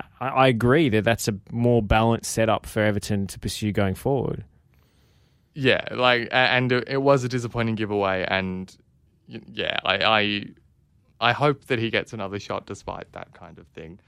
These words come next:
Speaker 2: Um,
Speaker 1: Shall we have a listen to what sad Lampard said afterwards?
Speaker 2: Well, well, let's have a listen to what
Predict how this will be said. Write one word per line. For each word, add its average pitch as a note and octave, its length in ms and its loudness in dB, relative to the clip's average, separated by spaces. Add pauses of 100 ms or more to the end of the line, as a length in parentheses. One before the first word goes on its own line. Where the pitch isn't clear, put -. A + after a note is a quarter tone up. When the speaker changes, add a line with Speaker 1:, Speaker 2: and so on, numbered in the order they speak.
(420)
Speaker 2:
Um, G2 460 0 (680)
Speaker 1:
Shall B2 200 4
we B2+ 60 6
have B2+ 120 6
a - 20 4
listen C3 240 4
to B2 60 4
what B2 140 2
sad A#2+ 340 6
Lampard A#2 580 4
said B2 200 0
afterwards? B2+ 380 2
Speaker 2:
Well, F3+ 100 6
well, G#3 100 4
let's G#3 200 2
have E3+ 120 2
a D3 40 0
listen A2+ 220 0
to A#2 100 -6
what A2 180 0